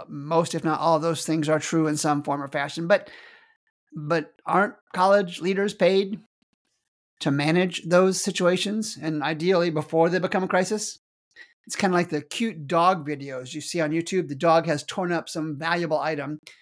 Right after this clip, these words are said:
and the shredded pieces are laying all around, just like we talked about at the University of Arizona. And the dog is looking up with those love, longing eyes, hoping for salvation from his humans.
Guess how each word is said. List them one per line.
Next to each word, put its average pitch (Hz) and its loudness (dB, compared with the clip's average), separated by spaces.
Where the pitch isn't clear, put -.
and 156 -16
the 147 -12
shredded 196 0
pieces 202 -6
are 165 4
laying 175 2
all 190 6
around, 165 2
just 156 -8
like 165 -4
we - -10
talked 165 -2
about 156 2
at 151 -12
the 156 -4
University 156 0
of 151 2
Arizona. 147 2
And 156 -10
the 165 -2
dog 180 4
is 160 -2
looking 180 -2
up 180 0
with 175 -4
those 170 0
love, 170 4
longing 170 2
eyes, 165 0
hoping 180 -2
for 180 0
salvation 185 2
from 190 2
his 202 0
humans. 170 -2